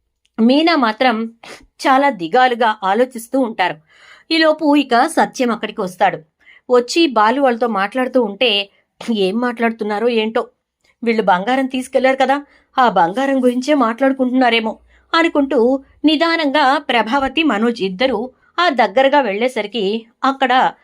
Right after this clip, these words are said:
సత్యం అయితే, "ఏమేం వంటలు చేస్తున్నావమ్మా? మా అమ్మకి ఇష్టమైనవన్నీ వండు, ఇదిగో పక్కనే ఉన్నాడు మా అమ్మ మెను, వీడికి తెలిసినంతగా మా అమ్మ గురించి నాకు కూడా తెలీదు, ఏమేం తింటుందో అన్నీ తీసుకొచ్చి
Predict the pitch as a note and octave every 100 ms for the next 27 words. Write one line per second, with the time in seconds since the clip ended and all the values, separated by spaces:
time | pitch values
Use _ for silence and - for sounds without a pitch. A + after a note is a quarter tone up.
0 | _ _ C4 A#3 - F4+ C4+ A#3 A#3+ -
1 | - G#3+ A3 A3+ C#4 C#4+ A#3 A3+ B3+ A#3
2 | A3+ A#3 G#3+ F#3+ G3 E4 _ - _ G#3
3 | G3+ F#3 B3 A#3+ - A#3+ A3 G3+ F3+ A#3+
4 | E4 C4+ G#3 E3 _ _ F#3 G3+ C4 F4+
5 | _ _ _ G#3+ G#3+ - C4 D4+ A3+ B3
6 | G3+ G3+ G3 F3+ A#3 A3+ G#3+ A#3+ - _
7 | _ _ A#3+ C#4+ B3+ B3+ A3+ B3+ - -
8 | B3+ B3 C4+ G#3+ B3 B3 B3 B3+ C4 E3
9 | G#3 A#3 A3 B3+ C4 G#3+ G3 G3 - -
10 | - A3 G#3 B3+ B3+ A#3 G#3 A#3 G#3 G3
11 | - - - A#3 C#4+ G4+ D#4+ D4+ D4+ C4+
12 | C4+ C4